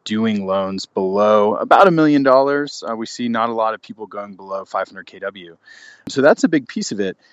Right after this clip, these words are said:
The other thing you see is credit score has been a way that, whether it's residential or commercial, solar financing has kind of always turned over the last decade as the market matured. And so unlike in the residential space where everyone has a fico score,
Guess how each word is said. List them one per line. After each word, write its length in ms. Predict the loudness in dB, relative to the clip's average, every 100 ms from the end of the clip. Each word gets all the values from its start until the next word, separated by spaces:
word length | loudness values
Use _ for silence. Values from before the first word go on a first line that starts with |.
| _ -4
The 140 | 0
other 180 | 2 0
thing 220 | 0 0
you 120 | 0
see 580 | -2 -4 -4 -2 -4 -6 -6
is 380 | -4 -4 -4
credit 400 | -8 0 2 4
score 400 | 0 -4 -2 -2
has 180 | -2 -6
been 160 | -4 -4
a 100 | -2
way 300 | -2 0 -2
that, 100 | -2
whether 300 | -4 -2 -4
it's 180 | -4 -4
residential 540 | -4 -4 -8 -6 -8
or 80 | -8
commercial, 680 | -4 0 2 0 -2 -2 -4 _ -8
solar 260 | 2 4
financing 520 | 4 0 -4 -4 -4 -6
has 140 | -6
kind 120 | -6
of 60 | -4
always 440 | 4 4 4 -2
turned 460 | -8 -10 -10 -12 -12
over 200 | -10 -4
the 60 | -2
last 260 | 0 -2 -2
decade 380 | -2 -2 -2
as 120 | -4 -6
the 80 |
market 300 | -4 -2 -2
matured. 540 | -8 -4 2 4 4 -2 -16 -20 _
And 140 | -6 -2
so 360 | 4 6 6 2
unlike 380 | 2 4 2 2
in 60 |
the 80 | 0
residential 520 | -2 -4 -6 -6 -8
space 420 | -10 -8 -8 -6 -6
where 100 | -2
everyone 320 | 0 0 -2
has 120 | -6
a 40 |
fico 340 | -6 -4 -4 -6
score, 480 | -8 -10 -10 -10